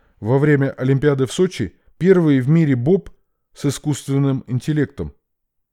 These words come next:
Прямо на бобслейной трассе. И не началась бы наша эра».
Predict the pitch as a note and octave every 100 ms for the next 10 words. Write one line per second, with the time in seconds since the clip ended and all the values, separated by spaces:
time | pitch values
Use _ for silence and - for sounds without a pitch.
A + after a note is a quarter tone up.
0 | _ D#3 F#3 D3+ C3+ C3+ C#3+ D#3 - D3+
1 | B2 B2+ - C3 - - E2 _ _ _
2 | _ _ _ A#2 D3+ F#3 F3 - F3+ G3
3 | E3 C3+ G2+ - A2+ B2+ - B2 A#2+ F#2+
4 | E2